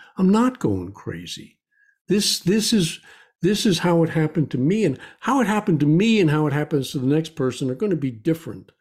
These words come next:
Uh, but, but the results are gonna be the same. So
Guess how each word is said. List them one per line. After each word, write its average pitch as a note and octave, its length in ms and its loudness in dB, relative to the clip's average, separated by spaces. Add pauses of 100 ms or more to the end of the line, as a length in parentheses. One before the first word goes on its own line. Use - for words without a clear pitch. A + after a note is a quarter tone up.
(460)
Uh, G2+ 300 -4 (560)
but, C#3 160 -2 (220)
but D3 220 -2
the D#3 60 -2
results D#3+ 640 -6
are A#2 60 -4
gonna G#2 200 0
be F#2 160 -8
the G#2 140 -16
same. G#2 480 -8
So - 360 -2